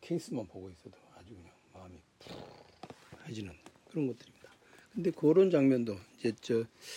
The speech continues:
저는 그것도 한번 기대를 해보는데, 누구 만들 수 있는 사람은 없을 거예요, 아마. 그 오디세이아의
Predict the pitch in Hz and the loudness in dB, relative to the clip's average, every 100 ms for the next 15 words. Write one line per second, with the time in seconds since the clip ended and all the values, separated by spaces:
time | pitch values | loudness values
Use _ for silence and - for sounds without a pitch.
0 | - - - 151 143 - 143 143 123 135 | -16 -18 -2 0 0 2 0 2 -4 -4
1 | - 120 139 123 120 131 123 123 98 104 | -4 4 4 4 -2 -4 -6 -6 -10 -10
2 | 127 127 95 117 139 - 131 117 143 214 | -8 -6 -6 -6 -4 0 0 0 -2 -2
3 | 175 - 127 107 98 180 - 98 95 120 | -4 -4 0 0 0 -4 -6 -10 -8 -8
4 | 190 - 104 101 98 117 - 120 120 120 | -10 -8 -6 -6 -6 -8 -8 -4 -2 -2
5 | 123 120 117 117 117 117 113 113 151 190 | -2 -4 -6 -6 -6 -8 -8 -2 2 0